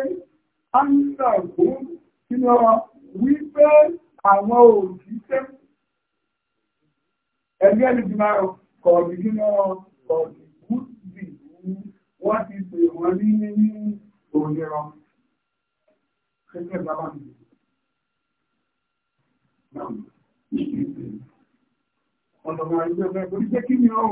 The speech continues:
àwọn tó ń jẹ́ àwọn àtìbáàrùn ní sóòlù, àwọn tí ní pé á, a ti dààmú jù,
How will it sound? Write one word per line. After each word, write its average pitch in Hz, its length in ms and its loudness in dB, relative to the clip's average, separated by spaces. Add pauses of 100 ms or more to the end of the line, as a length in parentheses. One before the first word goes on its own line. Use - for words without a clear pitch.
(520)
àwọn 214 320 -2
tó 277 120 -6
ń 285 100 -4
jẹ́ 277 160 -10
àwọn 226 200 -6
àtìbáàrùn 214 600 -8
ní 220 140 -2
sóòlù, 247 420 -12 (1080)
àwọn 202 300 0
tí 247 140 -2
ní 262 120 -2
pé 208 140 -8 (100)
á, - 140 -6 (2250)
a - 60 -6
ti 190 140 -8
dààmú 175 420 -8
jù, 190 200 -6